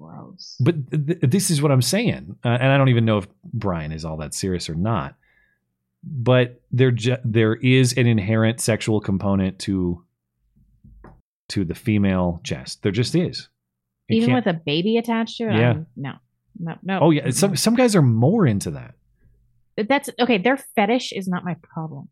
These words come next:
Speaker 2: Yeah, but I'm just saying, like, there's a
Speaker 1: I'm, like,
Speaker 2: reason.
Speaker 1: not gonna not show my feet either because some people would J O to them.
Speaker 2: Well,
Speaker 1: That's so
Speaker 2: <laughs>
Speaker 1: stupid.
Speaker 2: there is a reason that the norm is for women to cover up their T's in public, and that's because those are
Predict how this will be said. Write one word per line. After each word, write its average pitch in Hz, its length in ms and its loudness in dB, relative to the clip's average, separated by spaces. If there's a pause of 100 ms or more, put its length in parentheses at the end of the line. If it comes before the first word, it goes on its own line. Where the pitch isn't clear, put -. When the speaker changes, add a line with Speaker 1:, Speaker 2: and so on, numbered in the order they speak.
Speaker 2:
Yeah, 156 180 4
but 139 160 4
I'm 139 80 4
just 143 220 2
saying, 143 260 6
like, 113 300 2
there's 131 240 4
a - 20 6
Speaker 1:
I'm, 110 140 2
like, 127 120 4
Speaker 2:
reason. 139 200 4
Speaker 1:
not 269 100 4
gonna 254 160 2
not 190 340 2
show 190 300 -2
my 165 300 0 (180)
feet 156 380 -6
either 147 340 -6
because 147 320 -10
some 156 100 -6
people 160 260 -8
would 139 260 -12
J 147 320 -10
O 147 80 -10
to 139 80 -14
them. 131 160 -10
Speaker 2:
Well, 160 80 4
Speaker 1:
That's 170 280 -6
so 190 120 -4
Speaker 2:
<laughs> 127 160 2
Speaker 1:
stupid. 151 220 2
Speaker 2:
there 160 120 6
is 165 260 4
a 170 60 4
reason 123 520 2
that 107 200 0
the 104 320 2
norm 101 640 4
is 98 180 -4
for 107 160 -2
women 101 280 2
to 95 100 -2
cover 95 380 0
up 90 100 -6
their 87 120 0
T's 85 320 -4
in 78 120 -4
public, 85 380 -6
and 95 100 -2
that's 90 140 -4
because 92 340 -6
those 90 240 -2
are 80 180 -4